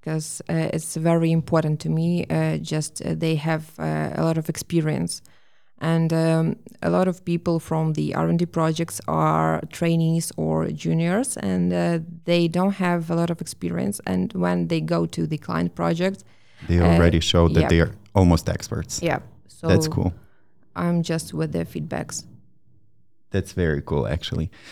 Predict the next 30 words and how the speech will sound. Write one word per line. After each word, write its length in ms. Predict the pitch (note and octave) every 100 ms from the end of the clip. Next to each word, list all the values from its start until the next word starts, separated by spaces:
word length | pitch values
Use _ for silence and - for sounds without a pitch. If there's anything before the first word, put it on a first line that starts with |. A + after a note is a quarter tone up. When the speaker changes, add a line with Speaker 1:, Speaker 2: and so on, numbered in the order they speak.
| -
Speaker 2:
So, 400 | - C#3 C3+ A#2 -
uh, 240 | A2 A2 - -
you 120 | A2
know, 180 | B2+ C#3 -
for 220 | - G#2
me, 380 | G#2 F3 E3+ D#3+ - - -
out 140 | G#2+ A2
of 240 | G2 - -
everything 500 | A2+ G#2 G2+ G2+ F#2+
that 100 | F#2
we 120 | F#2+
already 420 | F#2 F2+ F#2+ F#2+ E2+
said 340 | - G2+ G2
and 120 | F#2
everything 360 | F2+ F2 F2+ F2+
that 100 | E2+
we've 260 | F2 E2
mentioned, 560 | E2+ C3 C3 G#2 G#2+ - - - -
to 80 | -
me, 140 | A#2 E3
Victoria 400 | C#3+ - B2 G#2+
<laughs> 200 | A#2+ -
Tsitsaki, 500 | G2 - C#3+ B2 - - -
you 140 | G2
know, 120 | F#2+
our 260 | F2 F2 F2
Salesforce 500 | - F#2 E2 F2 -
practice 380 | - F2+ - E2+
Speaker 1:
Sure. 100 | E2
Speaker 2:
director, 400 | E2 E2 E2 F2